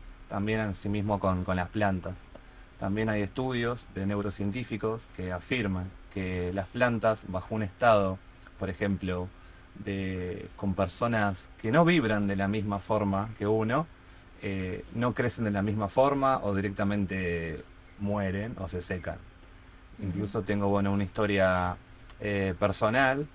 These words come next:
que es una expareja de mi madre, que no era una persona muy positiva, digamos. Vivía con mi madre en una casa con un jardín y el césped no crecía.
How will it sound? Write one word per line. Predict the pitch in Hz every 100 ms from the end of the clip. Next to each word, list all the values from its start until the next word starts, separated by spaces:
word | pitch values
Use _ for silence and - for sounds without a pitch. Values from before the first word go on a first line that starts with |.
| -
que | 98 95 98
es | - - - - - - - - -
una | 110 107 101 98 110
expareja | - - 107 110 - 110
de | 104
mi | 104
madre, | 117 156 151 147 147
que | 143 98
no | 98
era | 101
una | 95 90
persona | 92 - 98 92
muy | 95 98 95 87 85
positiva, | 104 101 127 135 143 131
digamos. | 120 120 123 135 160 - - - - -
Vivía | - 101 101 110 104
con | 98 104
mi | 113
madre | 139 143 107
en |
una | 107 107
casa | 101 120 113
con | 107
un | 113
jardín | - 131 147 165
y | 120
el | 107
césped | - 117 - 117
no | 101 107
crecía. | 104 98 - 107 87